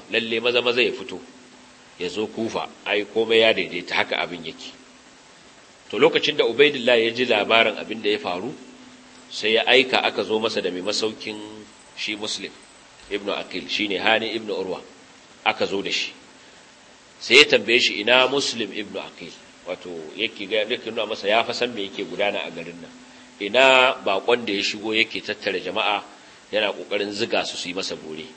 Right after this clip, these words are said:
Sai ya ce shi bai sani ba. Da ya musanta, sai aka kira wannan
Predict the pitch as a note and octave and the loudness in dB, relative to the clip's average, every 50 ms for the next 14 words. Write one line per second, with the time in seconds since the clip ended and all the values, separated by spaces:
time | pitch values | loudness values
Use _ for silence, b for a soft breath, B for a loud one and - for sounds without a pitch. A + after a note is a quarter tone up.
0 | - - - - - - - - - - - - - - - - - - - - | -20 -20 -20 -20 -20 -20 -20 -20 -20 -20 -20 -20 -20 -20 -20 -20 -20 -20 -20 -20
1 | - - - - - - - - - - - G#2+ A#2 A#2 A#2+ A#2+ G2+ - A#2+ A#2+ | -20 -20 -20 -20 -20 -20 -20 -18 -10 -4 2 4 4 4 4 2 0 2 0 0
2 | A2 G2+ F2 - F#2+ F2 E2+ D#2 C#2+ C#2+ - - - - - - - - - - | 0 -2 -2 -2 -4 -6 -6 -8 -14 -14 -16 -18 -20 -20 -20 -20 -20 -20 -20 -20
3 | - - - - - - - - - - - - - - - - - - - - | -20 -20 -20 -20 -20 -20 -20 -20 -20 -20 -20 -20 -20 -20 -20 -20 -20 -20 -20 -12
4 | - G2 G#2 A#2 B2+ C#3+ D#3 D3+ - C3+ A#2+ A2 - C3 B2+ B2+ C#3+ C3+ B2+ - | -2 2 4 4 4 4 2 2 2 0 0 2 0 0 0 2 0 -4 -4 -6
5 | - - C3 C3+ C3 C3 C3+ C#3+ D3 C#3 A#2 G#2+ G#2 G#2+ A2 A2 | -6 -2 0 2 4 4 4 4 2 0 -4 -8 -6 -6 -6 -6